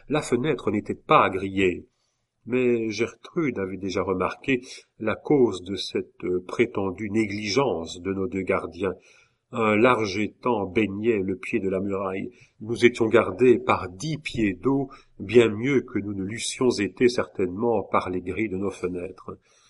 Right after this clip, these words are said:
Mais en se reportant de l'eau à ses rives, mes yeux reconnurent un paysage qui leur était familier.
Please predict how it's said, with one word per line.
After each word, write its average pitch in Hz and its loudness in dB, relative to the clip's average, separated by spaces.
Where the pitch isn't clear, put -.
Mais 147 4
en 135 4
se 131 2
reportant 127 2
de 107 2
l'eau 123 4
à 107 2
ses 107 0
rives, 139 -4
mes 107 -4
yeux 127 -2
reconnurent 120 0
un 98 -6
paysage 123 2
qui 120 -4
leur 107 2
était 101 -2
familier. 95 -4